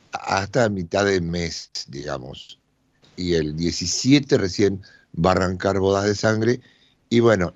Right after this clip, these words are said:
este de-, detalle que todos tenemos que tomar en cuenta, que la compra de las entradas ahora es, en casi todos los casos, online, de manera que hay que estar atentos para cuando se abra el ciclo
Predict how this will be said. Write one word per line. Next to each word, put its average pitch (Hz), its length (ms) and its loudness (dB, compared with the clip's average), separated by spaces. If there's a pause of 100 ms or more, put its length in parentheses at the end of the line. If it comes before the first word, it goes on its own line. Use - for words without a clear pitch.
este 123 300 2
de-, 113 160 -6
detalle 113 580 0
que 107 120 -4
todos 107 200 2
tenemos 107 300 -2
que 101 60 -2
tomar 104 200 2
en 101 80 -2
cuenta, 107 260 0
que 95 120 0
la 90 120 2
compra 113 460 2
de 90 120 2
las 85 220 0
entradas 95 680 0 (460)
ahora 104 480 6
es, 98 300 0 (100)
en 92 180 -2
casi 92 280 -4
todos 107 200 0
los 95 120 0
casos, 90 520 -4 (440)
online, 98 880 2 (840)
de 95 120 -2
manera 95 280 4
que 92 80 0
hay 90 80 0
que 87 100 -8
estar 87 200 -2
atentos 90 420 -2
para 82 240 -2
cuando 71 480 -6 (460)
se 92 280 0
abra 95 480 0
el 80 180 -8
ciclo 80 540 -8